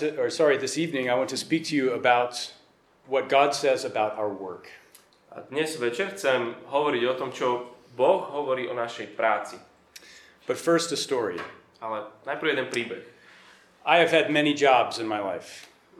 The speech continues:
Speaker 2: V mojom živote už som prestriedal mnoho zamestnaní.
Speaker 1: One of the first ones I was in high school, sixteen years old, and I needed money.
Speaker 2: A jedna z prvých prác, ktorý som mal, bolo, keď som mal šestnásť, bol som na strednej, potreboval som peniaze.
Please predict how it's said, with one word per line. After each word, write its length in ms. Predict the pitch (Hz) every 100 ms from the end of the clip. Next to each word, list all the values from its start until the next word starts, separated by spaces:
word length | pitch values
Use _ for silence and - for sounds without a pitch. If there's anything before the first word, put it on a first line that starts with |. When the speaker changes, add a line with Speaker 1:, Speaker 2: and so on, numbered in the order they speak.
| - 120
Speaker 2:
V 20 |
mojom 240 | 143 151
živote 320 | 143 165 170 180
už 80 | 147
som 400 | - 131 123 117
prestriedal 480 | 151 - 135 123 117 123
mnoho 480 | 151 123 104 -
zamestnaní. 640 | 117 120 104 - 98 98 95 - _
Speaker 1:
One 160 | 131 170
of 80 | 170
the 80 |
first 320 | 165 185 - 139
ones 680 | 135 147 170 - - - - - -
I 160 | 127
was 320 | 131 123 131
in 160 | 127 120 107
high 160 | 175
school, 320 | 170 170 190 214
sixteen 560 | - 143 - 143 131
years 160 | 131 131
old, 400 | 131 151 170 - - - _
and 160 | 113 117
I 80 |
needed 400 | 123 127 123 - -
money. 460 | 113 113 95 82 - - _ - - -
Speaker 2:
A 320 | 113 110 110 143
jedna 240 | 147 131
z 160 | 131 -
prvých 480 | 180 160 143 - -
prác, 400 | 117 139 - -
ktorý 160 | 139 127
som 160 | 131 110
mal, 480 | 131 151 151 120
bolo, 320 | 113 117 113 113
keď 100 | 127
som 80 | 123
mal 120 | 98
šestnásť, 580 | - 170 165 156 143 139
bol 140 | 123 113
som 180 | 110
na 80 | 135
strednej, 720 | 156 - 156 135 135 135 -
potreboval 400 | - 117 113 113
som 160 | 113 107
peniaze. 640 | 143 143 131 120 120 117